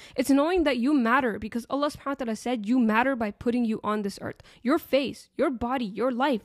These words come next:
your height, all of it was given to you by Allah subhanahu wa ta'ala. And you know, one of the common adhkars that we read is Subhanallah. We say it after every salah and frequently throughout the day.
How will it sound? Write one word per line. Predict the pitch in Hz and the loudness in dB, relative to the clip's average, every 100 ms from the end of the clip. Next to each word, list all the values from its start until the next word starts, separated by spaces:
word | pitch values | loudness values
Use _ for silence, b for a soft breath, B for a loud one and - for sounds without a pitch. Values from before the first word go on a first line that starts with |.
| - | -2
your | 262 | -2
height, | 247 - 320 - _ - | -2 -2 -2 -4 _ 0
all | 254 330 | 2 2
of | 240 | 0
it | 202 - | -4 -4
was | 214 | -4
given | 190 220 233 | -4 -4 -4
to | - | -2
you | 247 | -2
by | 277 240 262 | 0 0 -2
Allah | 226 208 | -2 -2
subhanahu | - - 190 | -4 -12 -12
wa | 214 | -12
ta'ala. | 202 240 b b b | -14 -16 b b b
And | 285 | 2
you | |
know, | 320 403 | 4 4
one | 254 294 | 4 2
of | |
the | 285 240 220 - | 2 2 0 -6
common | 240 240 247 - | -4 0 0 0
adhkars | 220 - 214 233 | -6 -2 -2 0
that | 220 | -2
we | 220 202 | -2 -4
read | 190 208 214 - - | -2 -2 -2 -6 -2
is | 214 190 - | -2 -2 -10
Subhanallah. | - 214 254 220 185 160 b b b | -8 -2 0 0 -4 -8 b b b
We | 254 | -2
say | - 339 | 2 2
it | 330 | 2
after | 277 - | 0 -2
every | 233 220 | -2 0
salah | 233 226 220 220 | -2 0 2 4
and | - 214 | 2 -4
frequently | - 262 247 196 214 | -2 -4 0 0 2
throughout | 202 - 190 180 | 0 -2 -2 -2
the | |
day. | 190 190 - | -2 -2 -4